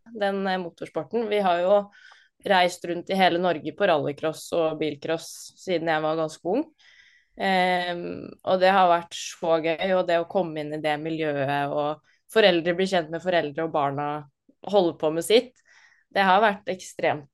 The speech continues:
eh, kult. Man ser jo tilbake på den ungdomstida og er veldig takknemlig for at man kunne gjøre det, da.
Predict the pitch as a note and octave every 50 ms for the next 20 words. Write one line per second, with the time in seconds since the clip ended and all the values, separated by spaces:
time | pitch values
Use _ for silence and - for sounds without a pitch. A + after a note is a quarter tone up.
0 | _ - E3 D#3+ D#3 D#3 D3+ D3+ D3+ - - G3+ A3 G#3+ - _ - - - -
1 | - _ _ - - - F#3 F#3+ F#3 F3+ - F3 D#3 D#3+ D#3+ - G#3+ F#3 E3+ D3+
2 | C#3+ C3+ C3+ - - C#3+ _ _ - E3+ D#3 D#3 D#3 D#3 D#3+ D#3 D3+ D3+ D3 D3
3 | D3 _ _ _ - - - _ _ - A#3 A3 G3+ F#3 E3+ D#3+ E3 D#3+ D#3+ -
4 | - - - - F3+ E3+ E3+ F3+ F#3+ F#3+ F#3+ F#3 F3+ F3 F3 F3+ E3 D#3+ D3+ D3
5 | E3 D#3+ D#3+ - E3+ D3 D3 D3 D3 D3+ D#3+ E3 D#3+ - E3 D3+ D#3 D3 - D#3+
6 | D#3 D3+ C#3 - C#3 E3+ F3 F3+ F3+ E3+ D#3+ D3 C3+ D3+ - E3 E3+ G3 A#3+ B3+